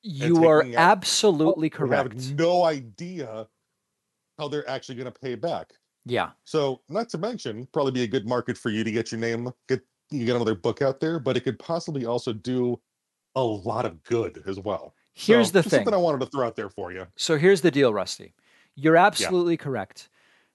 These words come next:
Speaker 2: People are graduating high school with no basic personal finance knowledge. Uh, creating some sort of book targeting that is a great idea, et cetera, et cetera. Here's the thing. One of the things I've learned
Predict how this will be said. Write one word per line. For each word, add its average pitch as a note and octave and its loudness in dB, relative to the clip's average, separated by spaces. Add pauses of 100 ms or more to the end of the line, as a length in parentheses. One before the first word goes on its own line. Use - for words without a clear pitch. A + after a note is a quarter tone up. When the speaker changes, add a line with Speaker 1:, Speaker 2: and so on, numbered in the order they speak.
Speaker 2:
People F#3 2
are E3 4
graduating D#3 4
high C#3+ -2
school C3+ -2
with C3+ -8
no C#3 4
basic C3+ 0 (100)
personal C#3 -4
finance B2 -4
knowledge. A#2+ -4 (580)
Uh, A2+ 2 (140)
creating D#3+ 4
some D#3+ 0
sort D#3 0
of G#2 -6
book D3 0 (100)
targeting C#3+ 2
that C3 2
is C3+ -6
a G2+ -10
great C#3 0
idea, B2+ 0
et C3 -6
cetera, B2 0
et G#2+ -6
cetera. G2 -10
Here's G3 2
the E3 -2
thing. G2 -8
One F3 2
of G#3 4
the G3+ 4
things E3+ -4
I've C3+ 0
learned G2 -10